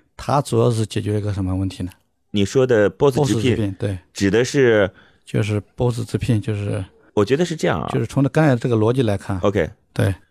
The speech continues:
Speaker 2: 就是解决的是用户在平台体验的问题，就因为过去是由招聘方主动打电话给
Speaker 1: 对。
Speaker 2: 就是应聘者的。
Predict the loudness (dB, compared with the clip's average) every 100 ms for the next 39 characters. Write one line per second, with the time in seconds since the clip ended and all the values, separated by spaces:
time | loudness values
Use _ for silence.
0 | _ -4 0 0 -2 0 2 2 0 0
1 | 0 2 2 -2 _ _ 0 2 2 0
2 | -2 0 -2 -2 -6 -4 -4 -4 -6 -6
3 | -4 -4 -8 -12 -14 -16 -16 _ _ -2
4 | 0 0 0 0 0 -2 -2 2 2 2
5 | -2 _ -2 -2 0 -2 -2 -6 -6 -6
6 | -6 -4 -4 -4 -6 -10 _ _ _ -8
7 | -2 0 0 0 0 0 0 -2 -4